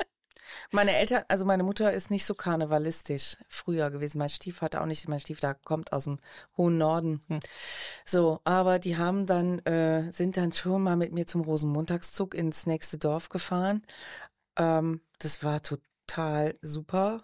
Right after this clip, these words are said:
Speaker 1: weil die waren ja so richtig Stimmungskanonen dann.
Speaker 2: <laughs>
Speaker 1: Und ich hab dann meine, äh, Bonbons gefangen und danach sind wir nach Hause gefahren und ich hätte so gerne noch weiter mitgefeiert. Ich war als kleines Kind schon total heiß darauf. Und ich hab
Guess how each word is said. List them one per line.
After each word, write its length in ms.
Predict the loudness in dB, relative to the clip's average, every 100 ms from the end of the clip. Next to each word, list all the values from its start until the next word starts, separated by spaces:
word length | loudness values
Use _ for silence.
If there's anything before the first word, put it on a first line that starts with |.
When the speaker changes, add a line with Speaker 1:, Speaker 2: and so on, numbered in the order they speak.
| _
Speaker 1:
weil 240 | -6 -4 -2
die 160 | -4
waren 220 | -2 0 0
ja 180 | -2
so 120 | -2 -2
richtig 340 | -2 -2 0
Stimmungskanonen 1080 | -2 0 2 2 0 0 0 0 0 4 4
dann. 240 | 4 2 0 -8 -10
Speaker 2:
<laughs> 320 | -10 -2 0 2
Speaker 1:
Und 220 | 2 2
ich 140 | 2
hab 160 | 2 2
dann 180 | 2 4
meine, 500 | 2 4 4 2 4
äh, 200 | 2 4
Bonbons 420 | 2 2 0 -2
gefangen 380 | -2 0 2 0
und 100 | 2
danach 340 | 2 2 0
sind 260 | 0 0 2
wir 80 | 2
nach 100 | 2
Hause 280 | 2 2
gefahren 380 | 0 0 2 0
und 200 | 0 -2
ich 120 | -2
hätte 220 | -4 -4 -4
so 400 | -2 -2 -4 -4
gerne 340 | -2 0 0 -2
noch 300 | -4 -4 -2
weiter 400 | -2 -2 -4 -4 -10 -14 -12 -4
mitgefeiert. 920 | -2 0 -2 -2 0 0 0 0 -2
Ich 180 | -2 -2
war 160 | 0 0
als 200 | -2 -4
kleines 380 | -2 0 -2 -4
Kind 200 | -4 -4
schon 200 | -4 -4
total 380 | -6 -4 -4
heiß 260 | -2 -4 -2
darauf. 360 | -4 -4 -6 -6 -14 -14 -4
Und 200 | -2 2
ich 160 | 2 0
hab 240 | -2 -6